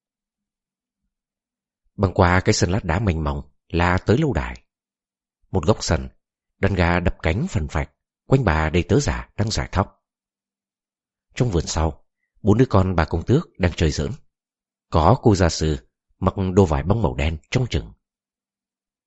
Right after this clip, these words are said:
Giuliano đi trên lối nhỏ dẫn tới cửa, Pisota cạnh bên. Tin tức của thằng Pisota đúng phóc.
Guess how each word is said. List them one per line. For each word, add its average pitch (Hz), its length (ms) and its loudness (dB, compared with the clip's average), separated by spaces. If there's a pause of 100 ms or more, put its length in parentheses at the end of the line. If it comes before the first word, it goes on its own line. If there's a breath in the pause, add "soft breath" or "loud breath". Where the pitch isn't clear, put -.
(600)
Giuliano 80 460 4 (200)
đi 107 140 0
trên - 160 2
lối 156 140 4
nhỏ 113 300 -4
dẫn 185 240 -6
tới 131 180 4
cửa, - 240 -6 (720)
Pisota 76 640 0
cạnh 76 220 -2
bên. 69 180 -2 (2000)
Tin - 160 2
tức 156 180 6
của 87 100 0
thằng 82 200 0
Pisota 85 500 -2
đúng 80 120 -4
phóc. - 280 -4